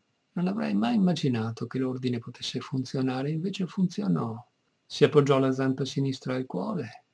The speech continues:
con la destra indicò il cielo, come la statua d'un patriota. "Dillo, Viola", ingiunse Emmerenck, e Viola abbaiò. "Un'altra volta." Abbaiò di nuovo,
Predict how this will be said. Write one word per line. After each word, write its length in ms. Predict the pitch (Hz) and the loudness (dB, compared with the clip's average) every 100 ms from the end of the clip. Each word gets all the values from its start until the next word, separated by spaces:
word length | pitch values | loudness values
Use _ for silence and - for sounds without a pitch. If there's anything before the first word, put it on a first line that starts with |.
| - | -12
con 160 | 139 | -6
la 80 | 127 | -2
destra 320 | 131 131 - | -2 -2 -2
indicò 340 | 135 131 127 135 | 0 0 -2 -4
il 140 | 131 | -4
cielo, 440 | - 151 185 139 127 _ _ _ _ - | -2 0 0 -2 -6 _ _ _ _ -8
come 240 | 151 143 | -2 -2
la 80 | 135 | -2
statua 340 | - 139 131 | -4 -4 -2
d'un 200 | 131 131 | -2 -2
patriota. 840 | 131 139 143 131 117 117 - 117 - _ _ | -2 -4 -2 -2 -2 -8 -12 -14 -16 _ _
"Dillo, 360 | 185 202 151 120 | 6 8 6 4
Viola", 460 | 127 117 117 117 _ _ _ _ _ | 2 2 0 -6 _ _ _ _ _
ingiunse 520 | - 139 131 135 - 123 | 2 2 2 -2 -2 -2
Emmerenck, 600 | 123 120 120 127 131 - _ _ - | -2 -4 -4 -6 -8 -18 _ _ -8
e 100 | 135 | -4
Viola 320 | 165 190 190 | -4 -4 -4
abbaiò. 520 | 185 175 170 151 123 - - _ _ _ | -2 0 0 0 -2 -8 -16 _ _ _
"Un'altra 440 | 143 131 156 160 175 | 2 6 6 6 8
volta." 560 | 147 113 110 117 113 _ _ _ _ _ _ _ | 8 6 -2 -10 -12 _ _ _ _ _ _ _
Abbaiò 320 | - 165 208 190 | -8 -6 -4 -2
di 140 | 214 | 2
nuovo, 540 | 180 135 127 127 127 | 2 2 -2 -6 -10